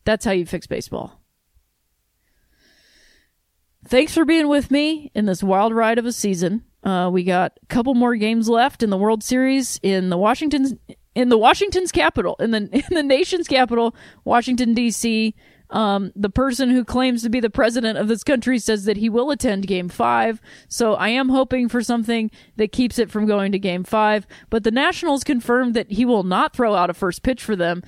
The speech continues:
Um, and so, like, with that, I kind of say, like, "All right, I'll jump on board with these Nationals and happy to do it."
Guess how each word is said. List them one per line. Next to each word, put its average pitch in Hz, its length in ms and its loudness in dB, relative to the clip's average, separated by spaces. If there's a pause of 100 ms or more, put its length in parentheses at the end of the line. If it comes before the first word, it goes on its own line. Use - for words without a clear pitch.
(320)
Um, 202 300 -2 (100)
and 214 180 0
so, 254 220 2
like, 247 380 0 (180)
with 220 280 0
that, 294 440 0
I 220 100 0
kind 285 320 -2
of 247 120 -8
say, 269 240 0
like, 254 320 0
"All 214 140 2
right, 285 380 0
I'll 233 300 2
jump 220 300 -2
on 247 160 2
board 233 260 0
with 233 140 -2
these 233 160 -2
Nationals 208 580 -2
and 190 240 -4 (100)
happy 208 320 0
to 196 100 -2
do 185 180 0
it." - 200 -8